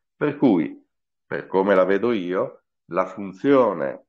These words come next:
di questo, di questa iscrizione è soltanto obbligare gli operatori in oro a fare, eh, delle segnalazioni, delle comunicazioni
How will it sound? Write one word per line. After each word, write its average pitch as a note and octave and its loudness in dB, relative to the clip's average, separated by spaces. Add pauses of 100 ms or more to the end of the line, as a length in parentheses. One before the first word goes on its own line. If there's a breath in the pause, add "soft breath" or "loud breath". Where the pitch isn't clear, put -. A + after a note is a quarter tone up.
di - -20
questo, E2+ -4
di D#2+ -16
questa A#2 -6
iscrizione A2 -4
è G#2+ -2
soltanto F#2 -6
obbligare F#2+ -4
gli D#2+ -12
operatori F#2 -10
in B2+ -12
oro F#2 -6
a B2+ -6
fare, E2 -10 (540)
eh, D#2+ -6 (160)
delle A#2 -2
segnalazioni, G#2 0
delle G#2+ 0
comunicazioni F2+ -8